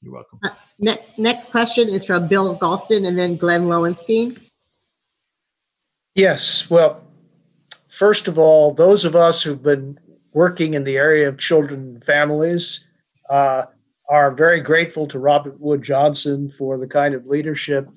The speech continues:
Speaker 3: that, uh, that you've displayed, not just for years, but for decades. And so it's a pleasure to have you with us. Uh, I wanna, I wanna talk policy for just a minute, because there's a kind of conundrum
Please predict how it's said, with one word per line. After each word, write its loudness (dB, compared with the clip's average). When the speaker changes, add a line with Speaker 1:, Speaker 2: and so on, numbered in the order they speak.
Speaker 3:
that, -12
uh, -10
that -8
you've -6
displayed, -2
not -4
just -6
for -12
years, -4
but -18
for -20
decades. -8
And -20
so -8
it's -12
a -20
pleasure -2
to -14
have -8
you -20
with -6
us. -6
Uh, 2
I 2
wanna, 2
I 0
wanna 2
talk -2
policy -2
for -18
just -10
a -14
minute, -6
because -10
there's -8
a -10
kind 0
of -6
conundrum -2